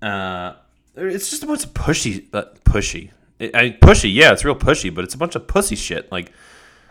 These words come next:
when's the last time someone really threw a punch? I, I, you know,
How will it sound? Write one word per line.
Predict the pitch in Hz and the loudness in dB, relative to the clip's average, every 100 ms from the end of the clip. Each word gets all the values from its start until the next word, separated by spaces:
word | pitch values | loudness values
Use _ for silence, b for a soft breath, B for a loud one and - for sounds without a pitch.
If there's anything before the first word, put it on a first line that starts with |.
| B | B
when's | - 226 | -6 -6
the | 165 | -2
last | 165 170 | -2 -2
time | 185 180 | -2 -2
someone | 160 170 170 - | -4 -4 -4 -6
really | 104 160 147 | -4 -2 -4
threw | - 151 | -6 -6
a | - | -6
punch? | - 139 165 90 92 | -2 0 2 0 -6
I, | 87 90 | -6 -6
I, | 98 - _ _ _ _ - | -8 -12 _ _ _ _ -16
you | 92 | -12
know, | 85 | -12